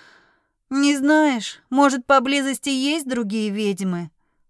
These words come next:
Нам нужна сильная». «Не слышала, Вась». Девушка потерла лоб, глубоко задумавшись.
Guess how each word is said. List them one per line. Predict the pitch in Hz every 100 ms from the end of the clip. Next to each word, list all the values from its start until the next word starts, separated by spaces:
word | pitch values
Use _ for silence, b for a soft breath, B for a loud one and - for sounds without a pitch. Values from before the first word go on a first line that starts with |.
| _ _
Нам | 240 262 262 247
нужна | 247 233 254 262
сильная». | 254 - 269 240 190 185 170 160 160 _ _ _ _ _ _ _ _ _ 220
«Не | 233 247 247
слышала, | 240 247 233 262 - 269 214
Вась». | 190 175 165 - - _ _ _ _ -
Девушка | 240 285 349 320 -
потерла | 247 254 269 254 254
лоб, | 254 302 240
глубоко | 220 240 240 240 262
задумавшись. | 262 240 214 175 165 - - 165 -